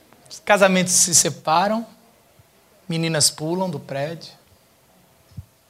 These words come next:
pessoas sofrem acidentes,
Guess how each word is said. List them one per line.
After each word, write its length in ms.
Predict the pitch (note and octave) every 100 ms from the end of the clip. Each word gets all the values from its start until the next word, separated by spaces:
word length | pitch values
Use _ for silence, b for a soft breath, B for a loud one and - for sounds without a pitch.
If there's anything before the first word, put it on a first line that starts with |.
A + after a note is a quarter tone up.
| _ _ _
pessoas 760 | D#3+ D3 - D3+ D3+ - - -
sofrem 420 | - C3+ B2 C#3+
acidentes, 800 | C3 - B2+ B2+ C#3 D#3 - -